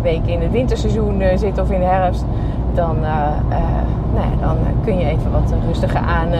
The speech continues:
doen. En desnoods, eh, je overuren of zo, eh, opnemen. Ehm, ja, dus ik denk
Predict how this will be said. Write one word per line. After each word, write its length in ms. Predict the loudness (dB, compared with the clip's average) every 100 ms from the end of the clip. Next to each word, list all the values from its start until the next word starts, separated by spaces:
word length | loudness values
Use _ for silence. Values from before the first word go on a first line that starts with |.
| 0
doen. 220 | 0 0
En 140 | 0 0
desnoods, 420 | 0 0 0 0
eh, 160 | 0 2
je 100 | 2
overuren 800 | 2 0 0 2 2 2 2 0
of 100 | 2
zo, 260 | 2 4
eh, 80 | 2
opnemen. 500 | 0 0 0 0 -2 -2 -2 -2 -2 -2 -2
Ehm, 320 | 0 2 2 2 2 0 0 0 0 -2 -2 -2 -2 0
ja, 180 | 0 2 0 0 0 0
dus 300 | 0 0 0 0
ik 140 | 2 4
denk 260 | 4 4